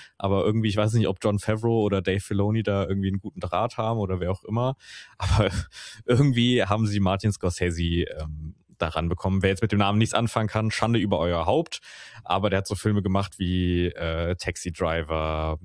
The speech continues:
Goodfellas, irgendwie ein, ein, auf jeden Fall ein, eine Kultfigur des, äh, alten und auch neuen Hollywoods und auf jeden Fall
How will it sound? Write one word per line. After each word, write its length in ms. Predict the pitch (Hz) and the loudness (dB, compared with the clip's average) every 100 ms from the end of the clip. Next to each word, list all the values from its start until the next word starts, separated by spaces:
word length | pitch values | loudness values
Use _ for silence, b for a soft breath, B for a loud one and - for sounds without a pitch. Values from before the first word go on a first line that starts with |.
| - | -6
Goodfellas, 920 | 90 - - 80 78 80 82 - - | -6 -4 -4 -2 0 -2 -4 -8 -12
irgendwie 520 | - 87 80 78 78 78 - _ _ _ _ _ _ _ _ _ - | -4 -2 -2 -4 -4 -6 -8 _ _ _ _ _ _ _ _ _ -4
ein, 260 | 95 101 | 0 0
ein, 220 | - 104 98 | 0 -2 2
auf 80 | |
jeden 120 | 127 120 | 2 4
Fall 280 | 104 98 - | 2 2 0
ein, 300 | 101 101 92 B B B B | 2 2 0 B B B B
eine 160 | 120 | 2
Kultfigur 720 | - - 139 147 123 120 117 110 | 6 4 6 2 6 6 8 4
des, 500 | 110 101 - - - | 4 2 0 -8 -4
äh, 100 | 92 | -2
alten 520 | - 107 - 110 107 | 0 0 0 2 2
und 120 | 92 | 2
auch 200 | 85 85 | -2 -2
neuen 300 | 90 87 82 | 0 0 0
Hollywoods 640 | 85 85 85 87 - - - | 0 -2 0 -2 -4 -10 -8
und 340 | 85 78 - | -6 -6 -6
auf 120 | - - | -6 -2
jeden 100 | 95 | 2
Fall 420 | - 95 92 90 | 4 4 2 0